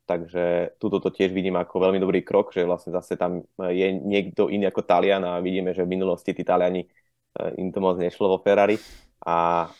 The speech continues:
eh, takže tuto vidím, eh, ďalšie, ďa-, ďalšiu pozitívnu správu. Eh, otázka je, ako to bude, eh, aká bude dynamika v tom týme, eh, medzi jazdcami a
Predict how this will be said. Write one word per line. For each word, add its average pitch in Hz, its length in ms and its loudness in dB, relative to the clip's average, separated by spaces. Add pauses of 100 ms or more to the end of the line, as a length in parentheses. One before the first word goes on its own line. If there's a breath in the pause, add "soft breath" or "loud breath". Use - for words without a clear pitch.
(100)
eh, 87 320 -2
takže 90 320 -2
tuto 95 240 0
vidím, 92 480 0
eh, 87 420 0
ďalšie, 95 380 2
ďa-, 90 480 0
ďalšiu - 300 -2 (100)
pozitívnu 101 420 0
správu. 113 540 6 (240)
Eh, 92 400 2 (240)
otázka 104 400 2
je, 92 80 6
ako 98 160 0
to 98 160 0
bude, 95 300 2 (260)
eh, 90 480 -10
aká - 160 -2
bude 95 240 4
dynamika 98 400 0
v - 80 -12
tom 92 160 -2
týme, 101 400 0
eh, 90 240 -8
medzi 92 320 0
jazdcami 95 560 2
a 87 320 -4